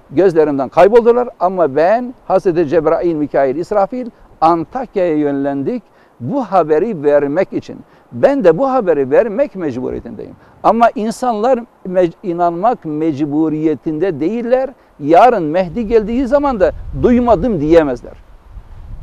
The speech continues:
Bütün şimdi duysun, bütün dünya duysun, bütün insanlar duysun, bu emir böyle geldi. Ben de bu emri yayacağım, bu söyleyişi söyleyeceğim. İnanar, inar, inanmaz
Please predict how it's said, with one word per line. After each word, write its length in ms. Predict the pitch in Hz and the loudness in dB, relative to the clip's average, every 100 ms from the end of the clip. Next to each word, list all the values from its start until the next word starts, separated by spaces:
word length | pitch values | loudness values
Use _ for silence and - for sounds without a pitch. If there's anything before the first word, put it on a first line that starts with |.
| - | -14
Bütün 420 | - 370 - 285 247 | -4 -2 -2 -4 -4
şimdi 360 | 226 175 135 | -4 -2 0
duysun, 380 | 160 233 214 151 | 2 0 -2 -2
bütün 300 | 147 277 262 | -2 0 -2
dünya 260 | 180 151 131 | -2 -2 -2
duysun, 440 | 135 - 101 127 | -6 -8 -14 -10
bütün 200 | 160 254 | -10 -8
insanlar 460 | 196 185 160 156 139 | -8 -6 -4 -2 -2
duysun, 320 | 151 247 226 160 | -6 -6 -12 -8
bu 140 | 247 - | -10 -6
emir 440 | 175 185 202 156 127 | -6 -2 0 -2 0
böyle 320 | 156 160 131 | 0 0 -4
geldi. 300 | 113 76 - - - - - _ _ | -6 -14 -18 -20 -20 -20 -20 _ _
Ben 300 | 123 170 214 | 2 4 4
de 120 | 156 | 0
bu 120 | 156 214 | 2 2
emri 360 | 156 156 190 | 0 -2 -4
yayacağım, 580 | 202 143 147 135 214 240 _ _ _ _ - | -2 -2 -2 -4 -6 -8 _ _ _ _ -6
bu 160 | 160 | -4
söyleyişi 560 | - 180 151 156 143 139 | -2 -2 0 -2 -2 -4
söyleyeceğim. 640 | - 202 226 233 233 226 _ _ - | 4 4 4 0 -4 -10 _ _ -8
İnanar, 460 | 190 202 180 156 131 | -4 0 0 0 -2
inar, 280 | 196 220 214 | -4 -2 -2
inanmaz 320 | 214 190 214 | -2 -6 -6